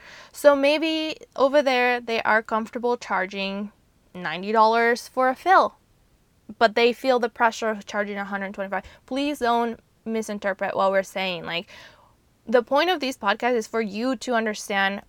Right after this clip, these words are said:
the, like, what works for you, so long you're not below par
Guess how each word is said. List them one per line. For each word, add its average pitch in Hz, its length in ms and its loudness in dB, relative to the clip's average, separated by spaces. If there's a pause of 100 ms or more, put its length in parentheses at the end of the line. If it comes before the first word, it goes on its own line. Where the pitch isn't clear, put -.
(160)
the, 202 280 -6 (100)
like, 202 260 0
what 226 420 4
works 220 240 -2
for 196 360 0
you, 240 340 -2 (440)
so - 280 4
long 247 260 2
you're 233 220 0
not 214 260 0
below 202 360 -2
par 180 520 -2